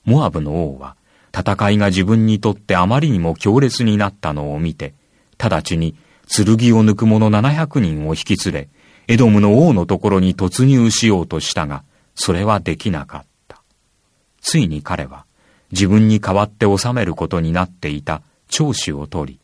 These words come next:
その子を城壁の上で小販の犠牲として捧げた。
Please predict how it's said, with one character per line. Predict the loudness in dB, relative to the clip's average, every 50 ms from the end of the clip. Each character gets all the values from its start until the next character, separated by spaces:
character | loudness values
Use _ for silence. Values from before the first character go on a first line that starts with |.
| _ _ _ _ _ _
そ | -8 -4 0 0
の | 0 0
子 | -2 -6 -8
を | -10 -12 -12 -16 _ _ _ _ _ _ _
城 | 0 2 4 4 4
壁 | 4 2 0 2 2
の | 2 2 2 2
上 | 2 0
で | 0 0 -2 -2
小 | 0 2 2 2
販 | 2 2 0 -2 0 0
の | 0 0 0
犠 | 0
牲 | -2 0 0 0 0 -2
と | -2 -4 -6
し | -6 -6 -8
て | -8 -8
捧 | -8 -8 -10 -10 -10 -12 -12
げ | -14 -16 -18
た。 | _ -20 -20